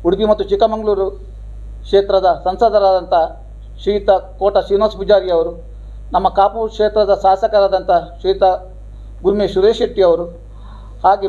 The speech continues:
ಮಾಜಿ ಸಚಿವರಾದಂಥ ಶ್ರೀಯುತ ವಿನಯ್ ಕುಮಾರ್ ಸೊರಕೆ ಅವರು, ಹಾಗೆ ಮಾಜಿ ಶಾಸಕರಾದಂಥ ಶ್ರೀಯುತ ಲಾಲಾಜಿ ಆರ್ ಮೆಂಡನ್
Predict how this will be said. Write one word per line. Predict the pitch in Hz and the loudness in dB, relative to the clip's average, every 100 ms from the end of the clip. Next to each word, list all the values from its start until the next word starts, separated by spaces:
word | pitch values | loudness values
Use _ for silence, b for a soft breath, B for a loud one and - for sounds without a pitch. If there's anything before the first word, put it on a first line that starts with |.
| 175 | 0
ಮಾಜಿ | 185 214 226 185 - - | 0 0 -4 -6 -8 -2
ಸಚಿವರಾದಂಥ | 196 214 226 220 208 202 185 180 - - - | 0 4 4 4 0 2 0 0 -6 -20 -4
ಶ್ರೀಯುತ | 208 196 185 175 - b b b b - - | -4 2 2 2 -4 b b b b -20 -10
ವಿನಯ್ | 180 220 | 0 0
ಕುಮಾರ್ | 226 214 196 | 2 0 2
ಸೊರಕೆ | 196 190 190 170 | 2 2 0 0
ಅವರು, | 165 185 - - - - - - | 0 -6 -18 -20 -20 -20 -4 2
ಹಾಗೆ | 185 190 | 2 0
ಮಾಜಿ | 175 190 208 | -2 -2 0
ಶಾಸಕರಾದಂಥ | 190 196 220 214 208 196 196 170 | 2 2 4 2 2 0 -2 -4
ಶ್ರೀಯುತ | 202 196 | -2 2
ಲಾಲಾಜಿ | 180 170 190 214 202 | 4 6 6 4 4
ಆರ್ | 185 175 | 2 0
ಮೆಂಡನ್ | 175 170 170 | -2 -2 -2